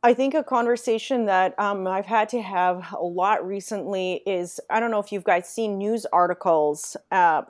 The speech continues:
about patients that receive positive test results in the mail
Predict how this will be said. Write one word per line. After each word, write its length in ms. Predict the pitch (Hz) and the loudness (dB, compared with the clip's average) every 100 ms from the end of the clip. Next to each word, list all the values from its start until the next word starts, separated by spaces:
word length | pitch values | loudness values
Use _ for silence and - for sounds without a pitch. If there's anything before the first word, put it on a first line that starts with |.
| - | -2
about 640 | 180 - 196 202 - _ | 2 6 8 6 4 _
patients 840 | - 233 247 - 262 269 - - _ _ _ _ - | -2 -2 0 -2 -2 -2 -6 -14 _ _ _ _ -4
that 300 | 180 202 - | 6 6 6
receive 760 | 196 208 - - 262 262 247 - | 0 0 -4 -4 -2 0 -2 -8
positive 640 | - 233 220 240 247 254 247 | 2 8 8 6 0 0 0
test 320 | - 214 - | 0 0 0
results 420 | 226 196 185 185 - | -4 2 0 0 -4
in 160 | 202 | -2
the 80 | 254 | 0
mail 560 | 262 202 165 165 214 | 2 2 2 2 -2